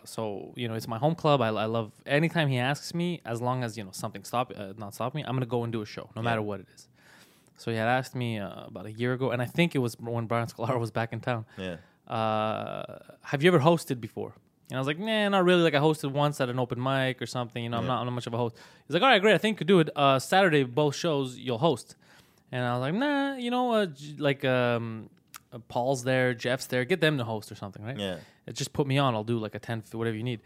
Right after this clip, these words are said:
Speaker 2: Yeah.
Speaker 1: And he's like, "No, no, no. I wanna, I think it'll be good. You stretch that muscle. I, you know, I see the way you are.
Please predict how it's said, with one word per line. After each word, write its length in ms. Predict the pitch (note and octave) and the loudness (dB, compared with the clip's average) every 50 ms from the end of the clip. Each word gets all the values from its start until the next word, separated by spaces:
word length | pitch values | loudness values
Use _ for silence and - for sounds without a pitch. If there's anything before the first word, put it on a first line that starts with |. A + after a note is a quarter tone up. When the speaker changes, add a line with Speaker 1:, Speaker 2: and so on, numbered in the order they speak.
| - - - | -16 -18 -12
Speaker 2:
Yeah. 200 | F#2+ F#2 F2 E2 - - | -10 -10 -10 -10 -10 -8
Speaker 1:
And 180 | A#2 A2+ A2 | -8 -6 -6
he's 180 | A2 A#2+ A#2 A2 | -4 -6 -4 -2
like, 160 | A#2 A#2 B2 | -2 0 2
"No, 120 | F3+ A3 G#3 | 2 2 2
no, 120 | G3+ F3+ | 2 2
no. 100 | F3 E3+ | 2 4
I 80 | D#3+ D#3+ | 4 4
wanna, 280 | D#3+ E3+ E3+ D#3+ D#3 - | 4 4 4 4 2 2
I 80 | C#3+ C3+ | -2 -4
think 300 | - - F#3 F3+ F3 - | -2 0 0 2 2 2
it'll 120 | D3+ C#3 | 0 0
be 100 | B2+ C3 | -2 -2
good. 200 | A#2 D#3 D#3+ C#3+ | 0 0 0 2
You 80 | B2+ A#2 | 0 -2
stretch 260 | - - C#3+ C#3 - | 0 -2 -2 0 0
that 120 | D#3 B2 A#2+ | -2 -2 0
muscle. 400 | B2 C3+ C#3 - - F3+ E3 - | 0 0 0 0 -2 -4 -4 -4
I, 180 | - - - - | -6 -8 -4 -2
you 120 | C3 C3 | 0 0
know, 60 | B2 A#2 | 2 0
I 80 | A#2 | -2
see 240 | A2+ - - - D#3+ | -2 -4 -4 0 4
the 100 | D3 C#3+ | 6 6
way 100 | C#3+ C#3 | 6 6
you 140 | C3+ B2+ A#2 | 4 4 4
are. 220 | B2 D#3 G#3+ B3+ | 4 4 2 0